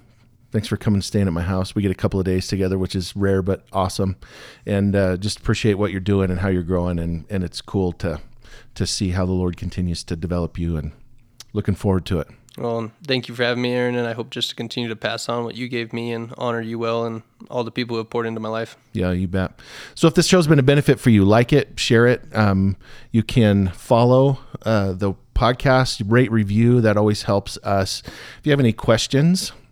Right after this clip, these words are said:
Speaker 1: you can, um, email, uh, Aaron at ariel dash tribe dot com. Or, uh, Bradley, if people wanna talk to you more about that stuff, how would they get a hold of you?
Speaker 2: Yeah, you guys can reach out to me by email. It's Bradley, B R A D L E Y dot Kruger, K R U G E R,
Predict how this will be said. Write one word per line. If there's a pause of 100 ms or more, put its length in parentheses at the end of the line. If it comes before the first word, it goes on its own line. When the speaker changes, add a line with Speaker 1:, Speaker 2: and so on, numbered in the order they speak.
(180)
Speaker 1:
you
can, (120)
um,
email,
uh,
Aaron (120)
at
ariel
dash
tribe
dot
com. (400)
Or, (500)
uh,
Bradley,
if
people
wanna
talk
to
you
more
about
that
stuff,
how
would
they
get
a
hold
of
you? (400)
Speaker 2:
Yeah,
you
guys
can
reach
out
to
me
by
email.
It's
Bradley,
B
R
A
D
L
E
Y
dot
Kruger,
K
R
U
G
E
R,